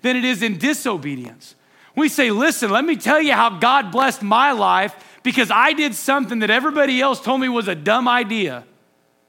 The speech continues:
But God was leading me in that."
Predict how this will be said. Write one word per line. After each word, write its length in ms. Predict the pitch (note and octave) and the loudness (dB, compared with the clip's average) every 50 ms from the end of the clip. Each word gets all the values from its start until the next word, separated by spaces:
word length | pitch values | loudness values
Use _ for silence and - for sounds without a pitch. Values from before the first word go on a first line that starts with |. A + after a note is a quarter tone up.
| _ _ _ _ _ _ _ _ _ _ _ _ _ | _ _ _ _ _ _ _ _ _ _ _ _ _
But 240 | - C4 A#3+ F3 D3 | -2 -2 -2 0 0
God 380 | G#3 B3+ C#4 D4+ D4+ C#4+ B3+ G#3+ | 2 4 4 4 4 2 0 -2
was 200 | A#3 G#3+ F3 F#3 | -4 -6 -4 -4
leading 340 | G#3+ B3+ C4+ C#4 C4+ B3 A#3+ | -2 0 0 0 0 0 0
me 200 | A#3+ A#3 A#3 A#3+ | -2 -2 -2 -2
in 160 | A#3 G#3+ F3 | -2 -4 -6
that." 240 | D3 C3 A#2 G#2+ | -6 -8 -10 -12